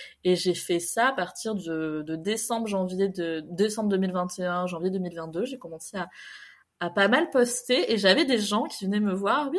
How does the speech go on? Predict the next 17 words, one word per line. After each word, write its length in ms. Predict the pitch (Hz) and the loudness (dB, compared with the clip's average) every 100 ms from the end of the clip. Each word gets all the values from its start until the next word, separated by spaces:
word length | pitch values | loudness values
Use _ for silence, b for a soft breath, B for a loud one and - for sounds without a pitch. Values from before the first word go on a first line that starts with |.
| 427 | -2
bonjour 200 | 392 392 | -4 -4
Mathilde, 520 | 330 311 339 349 359 294 | -4 -4 0 0 2 0
euh, 580 | 254 240 233 233 226 233 | 0 0 0 -2 -4 -4
est-ce 220 | 226 233 | -4 -6
que 80 | - | -6
tu 120 | 277 | -8
peux 120 | - 226 | -6 -6
me 100 | 202 | -4
donner 220 | 190 175 | -4 -4
des 100 | 156 | -6
conseils ? 800 | _ 240 - 302 302 302 302 247 - | _ -8 -2 0 0 2 0 0 -2
Où 80 | 254 | 0
est-ce 160 | 262 - | 0 -2
qu'on 100 | 240 | -4
peut 100 | 233 | -4
prendre 240 | - 196 | -2 -4
rendez-vous ? » 680 | 185 170 185 220 233 294 320 | -4 2 2 2 2 0 0